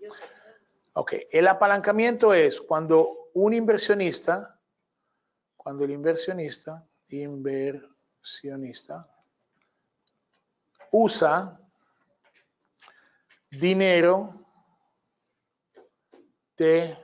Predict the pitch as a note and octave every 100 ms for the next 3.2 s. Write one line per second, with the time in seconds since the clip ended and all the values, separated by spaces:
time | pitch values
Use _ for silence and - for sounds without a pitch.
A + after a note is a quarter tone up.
0 | _ _ _ - D3+ - - - - -
1 | - _ _ _ _ _ _ _ _ _
2 | _ _ _ _ _ C#3+ C#3 C#3+ - A#2
3 | -